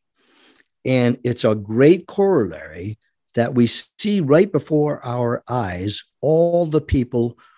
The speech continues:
who have suffered, are suffering, and are dying and have died because they took a shot which was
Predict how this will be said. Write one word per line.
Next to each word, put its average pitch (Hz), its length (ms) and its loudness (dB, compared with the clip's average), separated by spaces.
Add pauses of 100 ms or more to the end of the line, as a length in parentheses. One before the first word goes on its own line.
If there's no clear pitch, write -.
(180)
who 123 160 0
have 107 240 -4
suffered, 139 720 0
are 147 220 0
suffering, 117 720 -2
and 147 420 0
are 139 220 -2
dying 123 720 -2
and 117 160 -4
have 127 320 -6
died 117 580 -6 (480)
because 143 440 -2
they 113 180 -4
took - 640 -4 (240)
a 107 80 -4
shot - 680 -6 (500)
which 120 440 0
was 123 540 -2